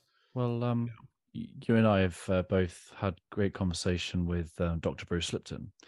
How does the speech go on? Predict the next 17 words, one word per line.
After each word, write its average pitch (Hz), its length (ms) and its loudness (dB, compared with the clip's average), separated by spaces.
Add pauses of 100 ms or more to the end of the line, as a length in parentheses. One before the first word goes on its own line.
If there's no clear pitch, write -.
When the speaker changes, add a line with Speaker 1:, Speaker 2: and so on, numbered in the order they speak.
(460)
Speaker 1:
And, 90 160 4
Speaker 2:
Ah, 127 200 6
Speaker 1:
uh, - 40 6
Speaker 2:
yes. 85 480 2
Speaker 1:
so, 98 280 2
so - 160 -2
Doctor 95 280 0
Bruce 95 240 4
came 95 180 2
on 87 100 4
the 85 120 0
show 82 340 -2
this 82 180 -2
time 85 260 0
last 80 360 -4
year. 80 220 0
So 87 240 -4